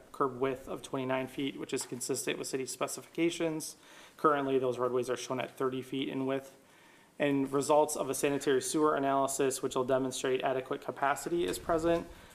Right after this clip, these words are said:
or in its place, a plan to address any identified capacity deficiencies to the satisfaction of the city. These are items that do have to be addressed at this time during tentative preliminary plat review,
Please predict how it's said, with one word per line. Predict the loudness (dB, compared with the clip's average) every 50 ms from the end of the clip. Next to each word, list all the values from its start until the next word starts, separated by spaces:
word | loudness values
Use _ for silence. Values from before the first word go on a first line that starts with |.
| -20 -10 0
or | 4 8 8 10 10 10 8 6 2
in | 0 0 0 2 2
its | 2 0 -2
place, | -2 2 4 6 6 4 2 0 0
a | -2 -2
plan | -2 2 2 2 2 2 -2
to | 0 0 0
address | 2 2 2 2 2 2 -2
any | -4 -2 0 0
identified | 0 2 2 0 0 0 -2 -2 -2 -2 -2
capacity | -8 -10 -4 -2 -4 -2 0 0 0 0
deficiencies | 0 -2 -2 -4 -6 -4 -4 -8 -6 -4 -4 -4 -4 -4 -6 -8 -12 -18 -20 -20 -16 -8
to | -4 0
the | 0 0
satisfaction | 2 2 2 2 0 -2 -2 -2 -4 -4 -4 -8
of | -6 -6
the | -6
city. | -4 0 2 2 2 2 0 -2 -6 -10 -16 -20 -20 -20 -20 -20 _ -18 -18 -18 -18 -18 -20 -20 -20 -20 -20 -20 -20 -20 -20 -20 -20 -12 -2 2
These | 2 4 6
are | 6 6
items | 6 4 4 2 0 0 -2
that | -4 -4 -4 -2
do | 0 2 2 2 2
have | 2 2 0 0
to | -2 -2
be | 0 0
addressed | 0 2 2 0 0 0 0 -4
at | -4 -4
this | -4 -4 -4 -2
time | -2 -2 -2 -2 -2
during | -4 -4 -4 -6
tentative | -6 -4 -4 -4 -4 -4 -4 -6 -6 -4
preliminary | -6 -4 -2 0 0 -2
plat | 0 2 0 0 0
review, | -2 -4 -2 2 4 6 6 4 2